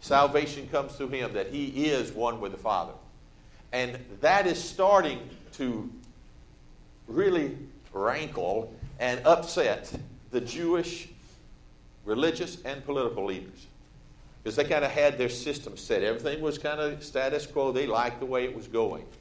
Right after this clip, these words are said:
But Jesus was sort of messing it up with this stuff, this talk about the faith and salvation and, and righteousness and truth. And so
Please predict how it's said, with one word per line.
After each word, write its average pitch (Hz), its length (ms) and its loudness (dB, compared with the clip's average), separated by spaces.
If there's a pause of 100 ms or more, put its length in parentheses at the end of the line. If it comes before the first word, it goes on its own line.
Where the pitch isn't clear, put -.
(380)
But 110 140 0
Jesus 127 560 -4
was 101 160 -4
sort 120 160 -2
of 85 180 -6
messing 117 380 -8
it 120 140 -2
up 98 260 -2
with 101 160 -2
this 107 160 -6
stuff, 120 400 -2 (380)
this 107 160 -6
talk 143 400 2
about 98 560 2
the 101 100 -8
faith 127 440 -4
and 98 120 -8
salvation 123 800 0
and, 90 140 -8 (260)
and 95 120 -8
righteousness 120 720 -2
and 95 100 -16
truth. 123 380 -2
And 85 200 -8 (320)
so - 440 2